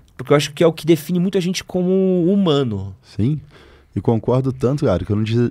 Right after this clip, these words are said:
Speaker 2: eu não diria nem que é só às vezes. Quando eu falo, por exemplo, que não existe primeiro encontro, eu falo isso no Instagram quase todo dia e é sempre assim, cinquenta a cinquenta. A galera que concorda, que eu falo assim, né, só pra contextualizar,
Speaker 1: É.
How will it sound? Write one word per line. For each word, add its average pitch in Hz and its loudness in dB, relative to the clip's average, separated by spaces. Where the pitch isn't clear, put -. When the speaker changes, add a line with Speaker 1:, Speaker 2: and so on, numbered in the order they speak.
Speaker 2:
eu 95 2
não 104 2
diria 110 0
nem 117 2
que 147 -2
é 135 0
só 123 -2
às 131 -2
vezes. 107 -4
Quando 113 0
eu 147 2
falo, 123 0
por 107 0
exemplo, 98 0
que 110 -6
não 113 2
existe 110 -2
primeiro 95 0
encontro, 101 -2
eu 92 4
falo 120 2
isso 113 0
no 123 0
Instagram 107 0
quase 107 -2
todo 123 -2
dia 104 0
e 104 0
é 98 0
sempre 123 0
assim, 101 -4
cinquenta 101 -4
a - -10
cinquenta. 92 -4
A - 2
galera 117 0
que 131 -2
concorda, 104 -2
que - 0
eu 113 4
falo 131 0
assim, 110 -2
né, 98 0
só - -2
pra 95 0
contextualizar, 92 -2
Speaker 1:
É. - -20